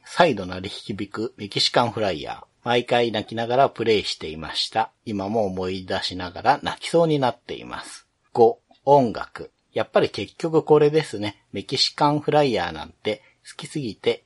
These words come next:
一時目覚ましに使っていました。大好きな映画、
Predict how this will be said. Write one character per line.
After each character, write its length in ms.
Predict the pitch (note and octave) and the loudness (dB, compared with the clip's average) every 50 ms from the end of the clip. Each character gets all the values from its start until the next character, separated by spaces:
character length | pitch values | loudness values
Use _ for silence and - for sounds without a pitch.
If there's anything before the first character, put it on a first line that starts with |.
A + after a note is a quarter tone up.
| _ - | _ -18
一 260 | A#2 - - D#3+ C#3+ | -14 -6 -4 -4 -2
時 240 | B2 A#2 A2 _ _ | -2 -6 -8 _ _
目 160 | - G#2 G#2+ C3 | -8 -6 -2 0
覚 160 | D#3+ F3 E3 | 2 2 2
ま 100 | C#3 C3 | 0 0
し 120 | - D3+ | 0 0
に 140 | D3 D3 C#3 | 0 0 -2
使 180 | - - - G2+ | -2 -4 -6 -6
っ 80 | - | -6
て 120 | _ - E2+ | _ -8 -8
い 60 | E2 | -8
ま 140 | C#2 - - | -8 -10 -10
し 60 | - | -8
た。 180 | - - - _ _ _ _ _ | -10 -10 -12 _ _ _ _ _
大 220 | - D#3 F3 E3 C#3+ | 0 2 2 2 0
好 80 | - - | -4 -10
き 120 | - G#2 F2+ | -10 -8 -8
な 160 | F2 E2 - - | -8 -8 -8 -8
映 260 | F#2+ F#2 F2+ F2 E2 | -8 -6 -6 -6 -6
画、 240 | E2+ F#2+ G2 G2 | -2 -2 -2 -2